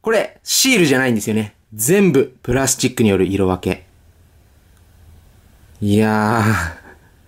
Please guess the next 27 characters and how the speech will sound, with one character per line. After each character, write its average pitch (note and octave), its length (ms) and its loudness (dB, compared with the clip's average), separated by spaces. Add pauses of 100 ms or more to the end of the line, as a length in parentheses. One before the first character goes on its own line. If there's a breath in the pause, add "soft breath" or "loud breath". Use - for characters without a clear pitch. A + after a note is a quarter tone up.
(1400 loud breath)
ー。 F#3 60 0
最 D3 340 0
高。 C3+ 400 0 (1300)
さ - 140 -2
あ - 20 0
次。 - 260 -2 (1000)
最 A2+ 220 0
後 F2+ 80 2
は C3+ 260 0
キ - 140 0
ュ E3 140 6
ー - 20 -2
ブ D3 140 2
コ D#3+ 180 0
ウ D3+ 60 4
モ B2+ 100 4
リ。 G#2 140 -4 (1600)
う G2 40 -2
ん。 F2 100 -4 (720)
早 A#2+ 140 -2
速 G2 160 0
行 G#2 80 -2
き G#2+ 80 0
ま F#2 120 0
し - 140 -2
ょ - 40 -4
う。 - 20 -10